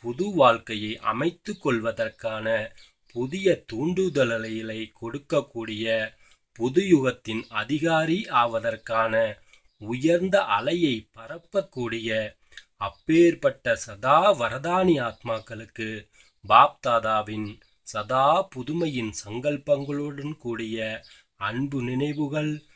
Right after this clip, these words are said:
மற்றும் காலை வணக்கம். நமஸ்தே.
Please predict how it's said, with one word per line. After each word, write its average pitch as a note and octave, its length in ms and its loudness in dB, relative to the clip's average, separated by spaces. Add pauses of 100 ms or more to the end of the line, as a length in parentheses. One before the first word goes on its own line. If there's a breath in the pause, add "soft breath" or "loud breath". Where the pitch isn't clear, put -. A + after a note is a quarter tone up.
(200 soft breath)
மற்றும் A2 480 0 (480)
காலை C3 460 2
வணக்கம். A2+ 720 0 (460)
நமஸ்தே. A2+ 720 0